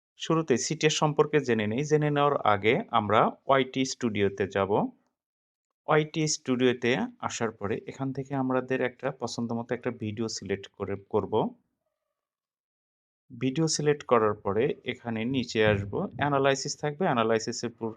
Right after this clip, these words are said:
প্রেস করব। এরপর এখানে রিচ দেখতে পাচ্ছি, রিচে ক্লিক করব। রিচ ক্লিক, ক্লিক করার পরে এখানে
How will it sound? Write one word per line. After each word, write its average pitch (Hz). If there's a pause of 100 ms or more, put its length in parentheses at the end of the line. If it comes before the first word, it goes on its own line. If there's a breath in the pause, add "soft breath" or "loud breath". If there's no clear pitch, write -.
প্রেস 117 (160)
করব। - (360)
এরপর 127 (100)
এখানে 127 (100)
রিচ 131 (200)
দেখতে 123
পাচ্ছি, 127 (800)
রিচে 127 (100)
ক্লিক 101 (100)
করব। 101 (200)
রিচ 135
ক্লিক, 131 (320)
ক্লিক 131
করার 131
পরে 120 (140)
এখানে 120